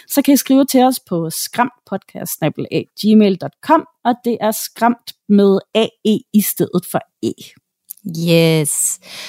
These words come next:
Speaker 2: Og, øh, endnu en gang tusind tak for virkelig at, at støtte op omkring, øh, den her ændring, som, øh, vi ikke lige havde set komme, men som bliver super fed i sidste ende. Og, øh,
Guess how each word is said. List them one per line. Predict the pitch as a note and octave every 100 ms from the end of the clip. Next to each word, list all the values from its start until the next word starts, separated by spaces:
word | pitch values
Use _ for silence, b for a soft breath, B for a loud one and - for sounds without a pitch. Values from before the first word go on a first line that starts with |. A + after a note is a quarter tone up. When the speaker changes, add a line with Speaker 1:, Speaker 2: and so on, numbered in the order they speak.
| B B -
Speaker 2:
Og, | F3+ F3 E3+ E3
øh, | E3 E3+ F3 -
endnu | G#3+ G#3+
en | A3
gang | G3 G3 -
tusind | F#3+ - F#3+
tak | F3+ F3 -
for | F#3 F3
virkelig | E3+ E3+ F3 F#3+ -
at, | E3+ E3 D#3 -
at | -
støtte | - F#3 E3+
op | E3+ E3+
omkring, | F3 F3 F3+ E3+ -
øh, | E3+ D#3+ C#3
den | E3+ F3+
her | F3+
ændring, | - F3 F3 F3+ F3+
som, | - E3+ E3 D#3+ - -
øh, | F3+ - G#2 F3
vi | F3+
ikke | F3+ F#3+
lige | G3+ G#3+
havde | G3
set | - A#3+ -
komme, | G#3 A3+ B3+ -
men | G#3 G#3 G3 F#3 F#3+
som | - - F3+ F3 F3+
bliver | F3+ F#3 F#3+
super | - - G#3+ G3+ F#3+
fed | - G3+ -
i |
sidste | F3+ F#3 E3+ - F#3
ende. | F3 F#3 - B B B B B B
Og, | G3+ F#3+ F#3
øh, | E3+ E3+ E3 -